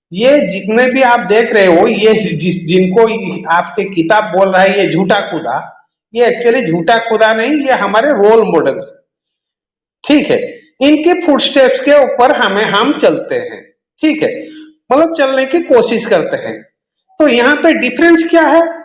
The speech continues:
वहां पे difference है rules regulation की। जिस, जि-, जिस, जिस चीज को आप वहां पे आसमानी किताब हलाल करके रखा है,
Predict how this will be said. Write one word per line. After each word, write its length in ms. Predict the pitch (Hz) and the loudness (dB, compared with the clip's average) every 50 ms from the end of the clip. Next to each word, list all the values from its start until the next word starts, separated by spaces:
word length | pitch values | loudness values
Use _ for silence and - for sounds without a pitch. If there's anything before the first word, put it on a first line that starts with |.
| - - | -6 -4
वहां 400 | - - 285 294 311 294 - - | -2 0 0 0 -2 -2 -4 0
पे 400 | - 240 226 226 226 240 262 262 - - - - - - - _ _ _ _ _ _ _ _ _ - | 2 2 4 4 4 2 2 0 0 -4 -8 -12 -14 -18 -20 _ _ _ _ _ _ _ _ _ -20
difference 580 | 170 156 202 254 269 - 311 320 320 320 320 349 | -10 -6 -4 -4 -2 0 0 0 0 0 2 2
है 220 | 339 320 233 240 | 2 4 4 4
rules 220 | 285 311 320 311 302 | 4 4 4 2 2
regulation 540 | 294 269 254 - 247 233 226 202 - 208 | 2 0 0 0 0 0 0 0 -2 -2
की। 460 | 170 - - - - - - - _ _ - | -2 -4 -6 -10 -14 -18 -20 -20 _ _ -2
जिस, 420 | 240 254 262 262 262 - 185 160 | 0 0 0 0 -2 -6 -10 -6
जि-, 300 | 165 190 180 - 208 - | -4 -4 -2 0 -2 0
जिस, 200 | - 247 277 269 | 2 2 2 2
जिस 360 | - 202 240 294 285 294 285 | 2 4 2 2 2 0 0
चीज 240 | - 240 247 254 240 | 0 0 0 0 -2
को 140 | 240 - 240 | -2 0 0
आप 440 | 240 214 196 202 220 214 - 165 160 175 165 - - - - - _ | 2 2 2 2 0 0 -2 -4 -4 -4 -4 -6 -10 -16 -20 -6 _
वहां 160 | 190 208 220 | 0 2 2
पे 500 | 220 - 240 233 226 220 208 185 - - - | 2 2 2 2 2 4 2 2 2 0 -4
आसमानी 480 | 170 170 175 - - 233 247 247 254 254 | -2 -4 -4 -4 -2 -2 -2 -2 -2 -4
किताब 500 | 247 - 240 233 - 233 220 202 165 - 160 | -6 -8 -4 0 2 2 2 2 0 -2 0
हलाल 240 | 190 233 254 254 | 0 2 0 0
करके 340 | - - 240 226 214 - 202 | 0 0 -2 -2 0 0 0
रखा 440 | 190 180 - - - 185 165 - 143 | 0 0 -2 -2 -2 -2 -2 -2 -4
है, 60 | 113 | -8